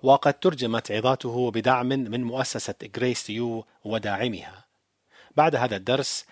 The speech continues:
ستستمعون إلى معلومات عن كيفية التواصل مع مؤسسة Grace to You.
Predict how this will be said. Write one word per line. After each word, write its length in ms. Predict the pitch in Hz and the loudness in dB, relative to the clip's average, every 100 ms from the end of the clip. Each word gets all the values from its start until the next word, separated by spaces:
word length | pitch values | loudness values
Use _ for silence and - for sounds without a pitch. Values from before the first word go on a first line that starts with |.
| - - | -20 -2
ستستمعون 720 | 156 147 - 120 113 131 123 | 0 0 -2 -2 -2 -2 -2
إلى 260 | 117 113 | 0 -2
معلومات 560 | 101 95 107 110 131 - 135 127 117 - - | -2 -6 -6 -2 -2 0 -2 -2 -4 -10 -2
عن 180 | 135 165 | 0 0
كيفية 500 | - 127 - 175 135 | -2 -4 -2 0 0
التواصل 760 | 107 - 113 131 - 127 117 104 | -2 -4 -2 -2 -2 -4 -4 0
مع 200 | 123 117 | 2 2
مؤسسة 560 | 120 123 - - 113 - - - | -2 -4 -4 -2 -4 -4 -14 -8
Grace 200 | 104 98 - | -6 -6 -8
to 100 | |
You. 100 | 95 | -12